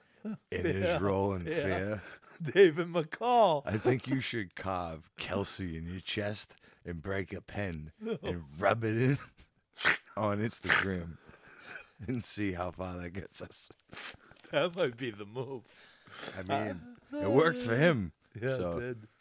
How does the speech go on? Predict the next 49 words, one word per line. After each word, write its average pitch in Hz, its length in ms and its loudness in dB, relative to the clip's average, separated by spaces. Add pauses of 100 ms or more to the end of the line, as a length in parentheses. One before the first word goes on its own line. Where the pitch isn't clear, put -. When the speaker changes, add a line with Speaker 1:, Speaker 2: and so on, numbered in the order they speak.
(300)
Speaker 2:
and 113 120 2
if 113 140 0
it 113 140 4
Speaker 1:
<laughs> - 0 -
Speaker 2:
don't 143 260 6
work, 92 340 2 (800)
maybe 110 300 2
you 113 120 2
can 95 200 -8
continue 135 520 0
his 117 140 0
behavior 90 480 0
and 90 100 -4
bang 107 300 2
on 110 100 0
the 110 100 2
door 127 240 2
and 123 100 -2
say, 101 100 -10
"Let 214 140 2
me 254 80 4
the 254 80 8
fuck - 280 4
in." 190 320 0 (580)
Speaker 1:
Let 107 80 -10
Speaker 2:
I 104 40 -16
Speaker 1:
me - 0 -
Speaker 2:
think 123 120 -2
Speaker 1:
in - 60 -6
Speaker 2:
it'd - 80 -2
Speaker 1:
the - 40 -6
Speaker 2:
be - 60 -8
Speaker 1:
fucking - 160 4
Speaker 2:
great. 277 120 6
Speaker 1:
house. 285 500 4 (100)
Speaker 2:
<laughs> - 80 -16
Speaker 1:
Let 659 220 -2
me 339 80 2
in 339 120 2 (140)
the 294 60 -8
fucking 277 280 -2
house. - 380 -6 (320)
Cut 147 160 -2
her 123 100 -2
dog's 113 400 -2
Speaker 2:
So, - 80 -6
Speaker 1:
head 120 140 -2
off. 131 260 -2
Whoa. 165 640 8